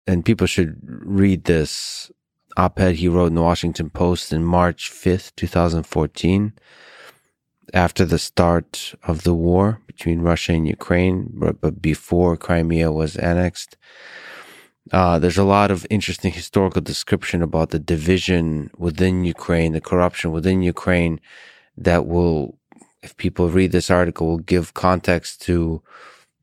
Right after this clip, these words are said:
how incredible it is what Zelensky was able to accomplish in uniting the country. But I just want to comment, because Henry Kissinger is an interesting figure in American history. He opens the article with, "In my life,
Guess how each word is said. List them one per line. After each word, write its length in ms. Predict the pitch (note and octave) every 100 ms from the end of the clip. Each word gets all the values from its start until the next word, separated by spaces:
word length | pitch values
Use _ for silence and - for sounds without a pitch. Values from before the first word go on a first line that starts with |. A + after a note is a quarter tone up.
| _ -
how 260 | - G2+ G2
incredible 500 | F2+ G#2+ G2+ F2+ F#2
it 140 | F2+
is 400 | F2+ F#2 D#2+ -
what 180 | E2+ E2+
Zelensky 440 | E2 F2 F2 -
was 140 | E2 D#2
able 180 | D#2+ D#2+
to 120 | D#2
accomplish 520 | - F2 E2 D#2 -
in 80 | D#2
uniting 460 | D#2 E2 D#2+ D2+
the 60 | D2+
country. 360 | - D2 - D#2
But 260 | E2+ D#2 - - -
I 60 | F#2+
just 200 | G#2 A2+
want 140 | G#2
to 80 | F#2+
comment, 480 | - G2 F#2+ F2 - _ _ _ _ _ _ - -
because 380 | - - E2+ E2+
Henry 340 | - G2+ F#2+ E2+
Kissinger 420 | - F2 F2+ E2+
is 220 | E2+ -
an 140 | E2 - - - _
interesting 480 | G#2+ F#2+ F#2+ - F2
figure 320 | - F2+ E2+
in 80 | E2+
American 400 | E2 E2+ D#2+ E2
history. 500 | F2 E2+ - C#2+ D2 - - - - -
He 120 | -
opens 360 | G2 G2+ G2+ F2+
the 60 |
article 400 | F2+ F#2 F2+ E2 D#2+
with, 360 | E2 D#2 - _ -
"In 140 | G2+
my 240 | F#2+ G#2
life, 580 | G2+ F2+ E2+ E2 - -